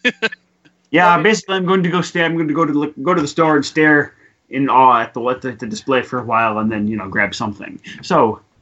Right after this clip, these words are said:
Speaker 1: Just don't go to Walmart in Plymouth, 'cause it's awful.
Speaker 3: I don't think he was gonna do that, but
Speaker 1: Yeah.
Speaker 2: Well,
Speaker 1: I know.
Speaker 2: No, no, Plymouth's not, uh, in general, is not high on the list of places I'm likely to be buying alcohol. It'll be mostly Milford, also, uh, Bartlett and North Conway, and, uh,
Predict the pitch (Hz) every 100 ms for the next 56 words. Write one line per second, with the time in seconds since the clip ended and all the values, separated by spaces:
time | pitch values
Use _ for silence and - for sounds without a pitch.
0 | _ - 175 - 202 208 208 185 165 151
1 | 151 143 135 - _ _ _ - 151 143
2 | 143 131 139 139 _ - 254 294 311 302
3 | - 277 269 - 285 277 277 190 170 196
4 | - 214 - _ 185 156 165 156 - _
5 | _ - 214 175 139 _ - 180 160 156
6 | 160 185 185 180 170 156 151 147 139 -
7 | _ 147 147 156 151 135 143 127 139 135
8 | 127 127 - 127 127 120 113 110 120 117
9 | 113 117 117 107 - 107 113 123 110 120
10 | 120 - 139 139 123 135 156 - _ -
11 | 113 - 120 117 123 120 117 117 120 120
12 | 110 131 139 131 131 - 120 113 120 170
13 | 156 - 127 127 127 123 123